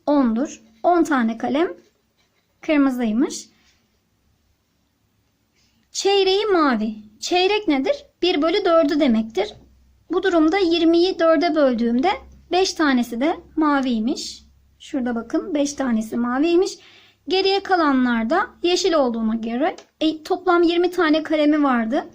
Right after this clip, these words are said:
On beş tanesi kırmızı ve mavi kalemleri oluşturuyorsa geriye kalan yeşil kalemler de beş tanedir. Yani şöyle diyebilirim. On artı beş, on beş kalem, onu kırmızı, beşi mavi.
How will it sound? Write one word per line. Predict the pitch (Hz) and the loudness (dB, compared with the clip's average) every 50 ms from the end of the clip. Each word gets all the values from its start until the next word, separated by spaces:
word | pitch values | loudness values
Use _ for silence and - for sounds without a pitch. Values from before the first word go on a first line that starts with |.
| _ _ _ _ _ _ _ _ - | _ _ _ _ _ _ _ _ 2
On | 320 370 370 339 | 4 4 4 4
beş | 339 320 330 | 2 0 0
tanesi | - 330 285 262 269 285 - - - | 0 0 2 2 0 0 -2 -6 -10
kırmızı | - - 330 311 302 311 311 339 359 | -6 -4 0 2 2 2 2 2 2
ve | 359 320 | 2 4
mavi | 277 277 277 277 277 285 | 4 4 4 2 0 0
kalemleri | 285 311 285 254 240 233 226 226 226 | 0 0 2 2 2 2 0 -2 -4
oluşturuyorsa | - - - 277 285 285 - - - 359 359 349 349 349 - 370 359 359 370 - - - _ _ _ - | -8 -6 -4 -4 -4 -4 -4 -4 -2 0 0 0 -2 -2 0 2 2 2 0 -4 -12 -20 _ _ _ -4
geriye | 339 349 339 330 294 302 | -2 0 0 0 0 -2
kalan | - 285 240 233 233 247 269 | -2 -4 -4 -2 -2 -2 0
yeşil | 277 302 302 - 370 | 0 0 0 -2 -4
kalemler | - - 302 277 254 240 233 220 220 220 214 220 247 | -4 -2 -2 0 0 0 0 0 0 -2 -2 0 0
de | 320 381 480 - - _ _ _ _ - 320 | 0 0 0 -4 -12 _ _ _ _ -4 -2
beş | 302 294 285 - | 0 0 -2 -4
tanedir. | - 277 240 220 226 240 277 330 320 | -6 -4 -2 -2 -2 -2 -2 -2 0
Yani | 339 320 311 302 311 | 0 2 2 2 0
şöyle | 294 - 330 294 262 247 226 | 0 -2 -2 -2 -2 -2 -2
diyebilirim. | 226 226 220 233 247 277 320 415 480 - - _ _ _ _ _ _ _ _ _ _ _ _ _ _ _ _ _ _ _ _ _ _ _ - | -2 -4 -2 -2 -2 -2 -2 -2 -4 -10 -20 _ _ _ _ _ _ _ _ _ _ _ _ _ _ _ _ _ _ _ _ _ _ _ -2
On | 339 349 339 | 0 0 2
artı | 320 277 247 233 233 - - 240 | 2 0 0 -2 -4 -6 -6 -6
beş, | 233 240 254 - - - - _ _ _ _ - | -6 -6 -6 -6 -6 -8 -10 _ _ _ _ -4
on | 302 320 330 311 | 0 2 2 2
beş | 277 269 - - | 2 0 -2 -4
kalem, | - 247 240 262 311 349 - - - _ _ _ _ _ _ | -6 -4 -2 -2 -2 -2 -4 -6 -16 _ _ _ _ _ _
onu | - 302 302 294 285 | 0 2 2 2 2
kırmızı, | 294 294 262 247 240 226 220 220 220 | 0 -2 0 0 0 -2 -2 -4 -4
beşi | 226 240 - - 254 | -4 -2 -2 -2 0
mavi. | 277 311 320 320 320 320 330 330 330 339 330 - | 2 2 4 4 2 2 2 2 0 -2 -4 -8